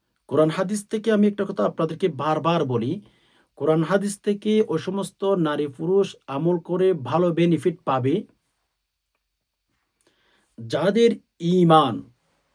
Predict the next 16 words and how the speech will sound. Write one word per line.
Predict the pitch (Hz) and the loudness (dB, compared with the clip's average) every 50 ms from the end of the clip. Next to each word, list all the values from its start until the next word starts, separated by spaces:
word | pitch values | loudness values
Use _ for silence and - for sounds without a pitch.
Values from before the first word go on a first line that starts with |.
| _ _ _ _ _ _ _ _ _ _ _ _ _ _ _ _ _ _ _ _ _ _ _ _ _ _ _ _ _ _ _ _ _ _ _ _ _ _ - 123 120 | _ _ _ _ _ _ _ _ _ _ _ _ _ _ _ _ _ _ _ _ _ _ _ _ _ _ _ _ _ _ _ _ _ _ _ _ _ _ -18 -16 -2
যত | 120 220 233 247 208 - | 0 2 2 2 6 6
বেশি, | 233 185 165 151 127 - - 110 - - _ _ _ _ _ _ _ _ _ _ | 8 8 8 8 4 2 -6 -8 -10 -12 _ _ _ _ _ _ _ _ _ _
যাদের | 117 120 160 180 180 220 214 208 - | -8 -4 -2 0 2 2 0 0 -2
ঈমানের | - 208 226 233 233 214 214 214 208 202 196 180 | -2 0 2 4 6 6 6 6 8 6 6 6
শক্তি | - - 233 240 - _ _ _ - 220 | 4 2 -4 -8 -8 _ _ _ -6 -6
যত | 180 143 123 202 240 247 208 | -6 4 8 8 10 10 10
বেশি, | 202 165 160 135 - 143 123 117 - _ _ _ _ _ _ _ | 8 6 6 4 -2 -4 -8 -10 -12 _ _ _ _ _ _ _
তারা | - 120 120 131 131 123 113 - - | -8 -4 -4 -2 -2 -2 -4 -6 -10
তত | - 175 190 - 175 | -16 -14 -10 -8 -6
বেশি | 139 127 120 - 127 | -6 -6 -8 -8 -10
বেনিফিট, | 117 110 104 131 147 151 156 143 156 185 - - _ - | -12 -8 -4 -2 0 0 -2 -2 -4 -8 -10 -12 _ -14
তত | - 127 - 135 | -12 -10 -10 -8
বেশি | 120 120 - - | -8 -10 -10 -12
ফলাফল | 127 - 135 135 127 120 - 117 120 | -10 -6 -6 -6 -6 -6 -8 -10 -12
তারাই | - - 156 151 139 127 113 | -10 -6 -4 -4 -2 -4 -4
পাবে। | - 110 104 - - | -6 -10 -14 -16 -16